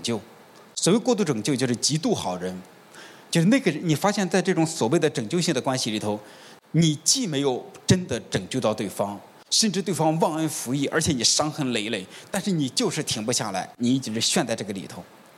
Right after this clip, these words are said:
那么就是我们的平台上有一个关于攻击性的课程，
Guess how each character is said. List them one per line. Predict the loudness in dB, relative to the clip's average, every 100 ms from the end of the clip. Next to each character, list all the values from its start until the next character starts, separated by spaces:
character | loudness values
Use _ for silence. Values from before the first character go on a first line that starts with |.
| -20 -18 -18 -10 0
那 | 2
么 | 4 2
就 | -2
是 | 0
我 | 0 2 2
们 | 2
的 | 0
平 | 0
台 | 0
上 | 0 0
有 | -2
一 |
个 | 0 0
关 | 0 -2
于 |
攻 | 2 2
击 | 4
性 | 2 0
的 |
课 | 0 -2
程， | -2 -6